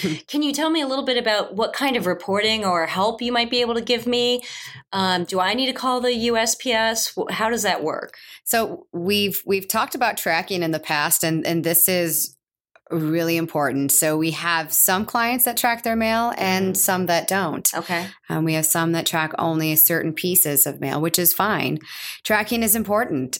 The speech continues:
Speaker 1: so that you can locate where your mail is. But we've gone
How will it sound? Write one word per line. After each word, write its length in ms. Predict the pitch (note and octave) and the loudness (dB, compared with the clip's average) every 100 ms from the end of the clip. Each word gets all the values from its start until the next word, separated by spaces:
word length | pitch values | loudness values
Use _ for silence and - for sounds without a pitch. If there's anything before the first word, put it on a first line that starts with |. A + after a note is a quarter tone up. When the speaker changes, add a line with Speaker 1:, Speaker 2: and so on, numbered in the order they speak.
| - | 0
Speaker 1:
so 320 | - F#3+ F#3 | 2 4 2
that 300 | F3+ F3+ F3 | 2 0 0
you 180 | E3 F3+ | -2 -2
can 540 | F3+ - F#3+ F#3 F#3 F3 | -2 -2 0 2 2 2
locate 640 | D#3+ D#3+ E3 D#3 D3+ - _ - - - _ | 0 0 0 0 0 -4 _ -20 -20 -20 _
where 260 | - F3 F3 | -6 -2 0
your 140 | E3+ | 0
mail 260 | D#3 D3 D3 | 0 0 0
is. 400 | C#3 C3+ C3+ - - - - _ G#3 | 2 2 2 0 -4 -20 -20 _ -4
But 100 | F#3+ | 0
we've 240 | A3 A#3 | 0 0
gone 600 | G#3 F#3 F3 F3 E3+ - | 0 2 0 0 -2 -4